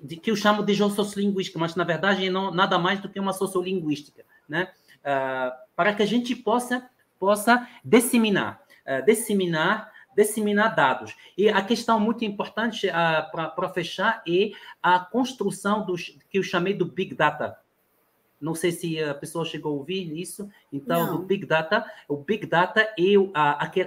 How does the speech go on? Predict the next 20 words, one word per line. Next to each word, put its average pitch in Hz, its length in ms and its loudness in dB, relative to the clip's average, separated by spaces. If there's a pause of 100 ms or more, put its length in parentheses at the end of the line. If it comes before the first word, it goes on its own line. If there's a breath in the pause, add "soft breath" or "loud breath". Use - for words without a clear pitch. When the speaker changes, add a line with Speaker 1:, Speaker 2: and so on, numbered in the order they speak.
Speaker 1:
a 147 80 -8
corpora 220 840 4 (180 soft breath)
que 202 220 2
é 190 100 4
disseminada 196 800 2
para 208 180 -2
o 214 80 2
mundo. 208 500 2 (1500 loud breath)
Porque, 208 760 4
porque 208 480 4
o 180 100 6
português 202 600 2
brasileiro, 185 1040 2 (460 soft breath)
ele 190 140 6
não 240 220 4
pode 226 200 2
ficar 208 260 2
só 220 160 -4
no 208 120 -2
Brasil. 180 560 2